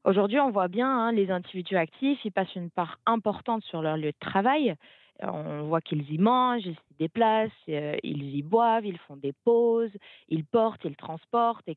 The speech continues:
cetera, et de nombreuses actions. Agir sur la santé du salarié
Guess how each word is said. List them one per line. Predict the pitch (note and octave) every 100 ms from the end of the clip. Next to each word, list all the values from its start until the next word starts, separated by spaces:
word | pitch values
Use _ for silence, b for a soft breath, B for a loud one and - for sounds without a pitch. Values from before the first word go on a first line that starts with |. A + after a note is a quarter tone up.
| -
cetera, | E3 D#3 E3 G#3 A3+
et | F3
de | E3+
nombreuses | E3+ F#3+ A3+ A3 F#3+
actions. | F#3 - - _ _ b b b b
Agir | G3+ A#3+ E4+
sur | - G#3+ -
la | D#3 - B3+
santé | B3 F4+ D#4
du | G3+ -
salarié | F3 F3 G3+ C#4